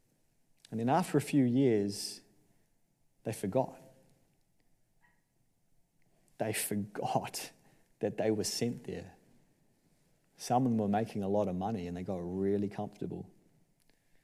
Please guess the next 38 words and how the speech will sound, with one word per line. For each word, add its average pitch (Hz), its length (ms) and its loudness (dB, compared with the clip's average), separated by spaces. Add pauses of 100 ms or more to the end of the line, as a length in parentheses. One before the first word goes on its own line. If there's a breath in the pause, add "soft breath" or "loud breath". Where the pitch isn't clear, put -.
(380)
Some 110 360 4
of 113 40 4
them 107 200 2
were 107 160 4
getting 107 320 2
promotions 104 580 0
at 92 140 0
work, 101 360 0
and 95 140 -4
they 92 240 -6 (220)
forgot 92 320 0
the 98 100 -2
reason 104 480 0
God, 95 380 -2
they 101 100 0
were 95 140 0
sent 113 280 -2
there 95 120 -2
in 90 60 -4
the 90 60 -6
first 110 360 0
place. 90 420 -10 (1040)
It 104 40 -8
was 101 100 -8
a 104 40 0
really 104 260 6
comfortable 110 540 -2
city 104 320 0
to 101 80 2
live 101 260 4
in, 101 220 -2
great 101 260 -2
coffee, 101 420 -2
good 98 240 -2
food, 98 440 -2 (500 soft breath)
and 95 140 -4
they 92 240 -4
just - 680 -4